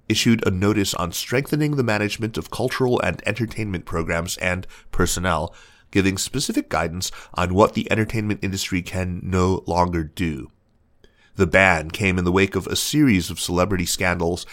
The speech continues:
involving tax evasion, sexual assault, and unpatriotic behavior. T V shows and programs featuring actors and actresses caught up in the scandals have been taken down.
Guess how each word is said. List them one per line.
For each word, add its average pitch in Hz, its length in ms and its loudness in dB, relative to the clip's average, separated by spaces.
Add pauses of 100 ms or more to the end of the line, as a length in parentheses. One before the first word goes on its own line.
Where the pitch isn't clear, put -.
(180)
involving 85 520 0
tax - 340 0
evasion, 117 540 2 (240)
sexual 139 480 2
assault, 80 420 -2 (220)
and 87 280 -2
unpatriotic 90 800 0
behavior. 82 640 -6 (720)
T 127 220 0
V 131 140 4
shows 120 420 4
and 104 120 -4
programs 92 540 -2
featuring 98 400 -4
actors 98 400 0
and 85 80 -6
actresses 92 480 -6
caught 101 240 -2
up - 180 -6
in 95 120 -4
the 90 80 -4
scandals 92 560 -2
have 85 180 -4
been 85 140 -8
taken 98 400 -6
down. 87 420 -2